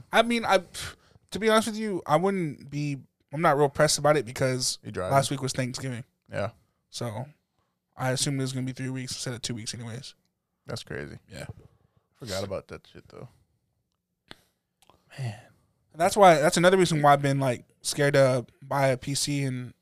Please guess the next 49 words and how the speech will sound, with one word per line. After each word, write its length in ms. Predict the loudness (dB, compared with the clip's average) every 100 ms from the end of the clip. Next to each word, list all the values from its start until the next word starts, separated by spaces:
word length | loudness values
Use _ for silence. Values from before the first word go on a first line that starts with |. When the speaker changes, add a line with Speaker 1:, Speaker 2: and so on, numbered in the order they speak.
| _
Speaker 1:
parts 200 | -4 -2
and 80 | -6
shit 60 |
like 120 | -8 -8
that, 80 | -8
'cause 80 |
that's 140 | -8 -6
gonna 140 | -4
be 60 | -4
a 60 |
rack. 240 | -4 -4 -6 _ _ -20
Speaker 2:
Oh, 80 | -10
fuck 160 | -8
it, 100 | -8
bro. 140 | -10 -12 -14
Who 60 |
cares? 200 | -14 -14 -14
Speaker 1:
<laughs> 880 | _ _ _ _ _ _ -16 2 2
Okay. 840 | 4 0 2 2 2 -4 -4 -10 _ _ _ _ _ _ _ _
Bro, 80 | -10
if 40 |
you 60 | -6
got 80 |
the 60 | -4
bread, 200 | -2 -2
pay 100 | -4
them 120 | -4
instead, 280 | -6 -8 -8
bro. 100 | -10
Speaker 2:
Yeah, 20 | -10
Speaker 1:
Fuck 120 | -10
Speaker 2:
bro, 60 |
Speaker 1:
it. 60 | -8
Speaker 2:
fuck 120 | -10 -12
it. 60 |
Who 60 | -18
cares? 260 | -16 -16 -16 _ _ _ _ _
Speaker 1:
Yeah, 80 | _
you're 80 | -14
right. 120 | -14 -14 -20 _ _
Speaker 2:
Fuck 160 | -16 -16
it. 100 | -20 _ _ _ _ _ _ _ _ _
But 100 | -10
you 60 | -8
just 120 | -6
make 160 | -8 -8
your 120 | -8
own 80 | -8
money. 240 | -8 -10